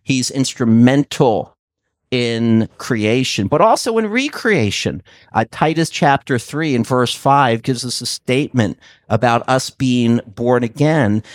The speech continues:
but it says there, "By the renewing of the Holy Spirit." So not only creation, but in recreation, the Holy Spirit, the eternal third member of the Godhead, is involved.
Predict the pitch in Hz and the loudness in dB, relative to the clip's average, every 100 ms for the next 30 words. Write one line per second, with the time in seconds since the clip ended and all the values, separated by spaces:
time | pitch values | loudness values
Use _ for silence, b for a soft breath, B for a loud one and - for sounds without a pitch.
0 | B - 123 123 - 151 156 - 147 127 | B -2 -2 -2 -4 0 0 0 0 2
1 | 120 117 107 107 104 101 156 214 214 202 | 2 0 -2 0 2 4 2 2 2 0
2 | 190 - - 131 131 131 127 123 - _ | 0 -2 0 2 4 2 -2 -10 -18 _
3 | 127 117 101 - 120 107 107 104 117 - | -2 0 0 0 -2 -2 -2 -4 -8 -10
4 | - - 117 98 82 127 143 180 165 - | -10 -6 -2 -2 -2 0 2 2 -2 -4
5 | 113 110 156 - 202 254 - _ _ _ | -4 -4 -4 -4 -4 -4 -6 _ _ _
6 | _ 127 117 107 107 151 180 - 160 143 | _ 0 0 0 -2 -4 -4 -6 -2 0
7 | 160 - 165 175 196 b b - 104 - | -2 -2 -2 -2 -4 b b 0 0 2
8 | 139 143 127 - - 117 123 147 - 113 | 0 0 -2 -6 -4 0 2 0 -2 -6
9 | 104 - - 135 123 - - 123 127 139 | -6 -6 -2 0 0 -2 -2 0 2 0
10 | 147 - 117 113 127 135 127 117 101 101 | -2 -2 2 2 2 0 0 0 -2 -4
11 | b _ - 104 123 127 131 123 131 - | b _ 0 0 0 -2 0 0 -2 -2
12 | 110 107 - - 101 95 107 107 131 247 | 0 0 -4 -4 -4 0 0 2 0 -2
13 | - | -6